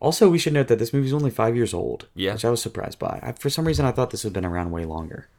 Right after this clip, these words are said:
Speaker 2: You know, Andrew Garfield's actually done a couple different films kinda with the issue of faith. He, he was in this movie in two thousand seventeen called Silence, which was directed by Martin Scorsese,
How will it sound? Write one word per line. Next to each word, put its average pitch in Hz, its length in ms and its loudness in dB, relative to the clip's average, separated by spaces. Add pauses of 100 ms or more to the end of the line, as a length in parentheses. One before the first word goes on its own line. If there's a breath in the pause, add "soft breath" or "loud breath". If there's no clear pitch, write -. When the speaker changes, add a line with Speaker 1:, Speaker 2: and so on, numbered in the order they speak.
Speaker 2:
You 101 100 -4
know, 101 60 0
Andrew 113 220 -2
Garfield's 107 340 4
actually 87 220 -4
done 80 140 0
a 76 40 -6
couple 90 280 -6
different 78 460 -10
films 76 640 -8
kinda 73 480 -8
with - 200 -12
the 67 100 -10
issue 82 280 -8
of 71 60 -12
faith. 78 400 -8
He, 76 360 -14
he 92 120 -6
was 90 140 -4
in 85 80 -4
this 80 240 -6
movie 80 260 -6
in 78 120 -6
two 90 80 -12
thousand 78 300 -6
seventeen 76 600 -10
called 71 340 -10
Silence, 80 640 -6
which - 140 -16
was 80 120 -12
directed 78 380 -10
by 76 140 -4
Martin 73 300 -8
Scorsese, 76 760 -10